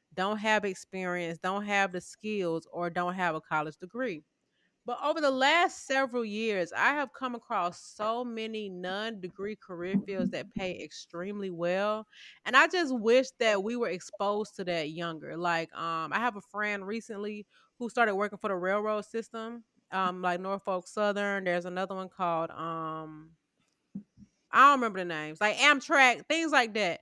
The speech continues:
And they have, like, dispatch jobs, train operator jobs, paying eighty K, ninety K, a hundred K, straight out the gate in a union job, no degree. And while these may not be the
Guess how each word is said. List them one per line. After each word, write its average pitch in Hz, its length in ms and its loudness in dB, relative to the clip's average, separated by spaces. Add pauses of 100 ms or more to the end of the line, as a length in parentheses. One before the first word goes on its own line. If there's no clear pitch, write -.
(360)
And 240 240 0
they 302 200 4
have, 294 320 6
like, 180 520 2
dispatch 190 720 -2
jobs, 165 480 4
train 214 420 -2
operator 185 540 0
jobs, 165 400 -2 (100)
paying 196 380 -8
eighty 196 320 -6
K, 160 340 -8
ninety 185 460 -2
K, 180 220 -8
a 131 100 -8
hundred 180 380 -10
K, 170 320 -8 (320)
straight 240 280 0
out 202 220 4
the 180 80 0
gate 185 420 0
in 208 140 -4
a 185 80 -2
union 202 560 -4
job, 170 320 2
no 202 240 0
degree. 190 460 -6 (200)
And 233 160 -2
while 262 200 8
these 320 200 0
may 294 140 0
not 247 240 4
be 247 120 0
the 214 160 0